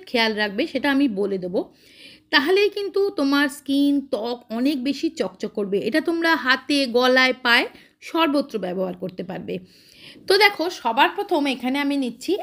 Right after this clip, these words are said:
এক চামচ চিনি। চিনির মধ্যে থাকে গ্লাইকোলিক অ্যাসিড, যেটা আমাদের স্কিনকে লাইটেন করে এবং টাইট করতে সাহায্য করে, এবং এটা না ড্যামেজ হিল করতেও সাহায্য করে। তো এক চামচ চিনি নিচ্ছি,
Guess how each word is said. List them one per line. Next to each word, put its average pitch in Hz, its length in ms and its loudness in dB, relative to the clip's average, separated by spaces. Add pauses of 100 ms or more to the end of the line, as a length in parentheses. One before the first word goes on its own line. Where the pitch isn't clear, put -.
(140)
এক 214 160 -6
চামচ 269 300 -4 (120)
চিনি। 330 380 -2 (880)
চিনির 381 360 4
মধ্যে 294 420 2
থাকে 269 420 -2
গ্লাইকোলিক 226 720 0
অ্যাসিড, - 360 -8 (640)
যেটা 285 440 6 (360)
আমাদের 277 320 2
স্কিনকে 320 580 -2
লাইটেন 254 580 2
করে 320 300 4 (140)
এবং 269 140 4 (240)
টাইট 262 340 4
করতে 277 380 0
সাহায্য 175 460 -6
করে, 160 260 -4 (640)
এবং 339 240 6 (100)
এটা 302 180 2
না 494 140 0 (220)
ড্যামেজ 254 340 4 (100)
হিল 240 180 2
করতেও 254 400 0
সাহায্য 190 420 -4
করে। 143 220 -10 (120)
তো 311 80 -2 (120)
এক 247 260 6
চামচ 392 300 -6 (100)
চিনি 269 260 0
নিচ্ছি, 349 380 -6